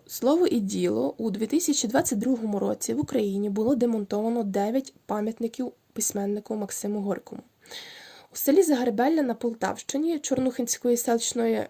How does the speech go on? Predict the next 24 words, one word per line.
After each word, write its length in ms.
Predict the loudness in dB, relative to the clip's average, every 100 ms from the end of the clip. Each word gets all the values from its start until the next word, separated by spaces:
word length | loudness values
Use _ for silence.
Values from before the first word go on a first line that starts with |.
| -4
ради 340 | -2 0 0
депутати 520 | 0 0 0 -2 -2 0
проголосували 600 | 0 0 0 2 4 4
за 120 | 4
демонтаж 520 | 2 0 -2 0 -2
пам'ятника 600 | -2 -2 -2 -2 -4 -2
Горькому. 520 | 2 2 2 -2 -4
Про 140 | -2 -2
це 180 | 0 0
п'ятого 600 | 0 -2 -2 -2 -2 -6 -12 -12
березня 440 | 0 2 2 2 -2
дві 160 | -2
тисячі 380 | -2 -2 -4 -6
двадцять 340 | -4 -6 -6 -2
третього 520 | 0 0 0 -4 -2
року 340 | -4 -4 -10 -12 -20 -6
на 80 | -6
своїй 380 | -2 0 0 0
Facebook-сторінці 880 | 0 0 0 -4 -4 2 2 2 -2
повідомив 440 | -2 0 0 0
регіональний 520 | 0 0 0 0 -2
представник 640 | -2 -6 -4 -4 -2 -2 -2
Інституту 580 | -4 -6 -4 -4 -4
національної 800 | -6 -6 -4 -2 -2 -2 0 -2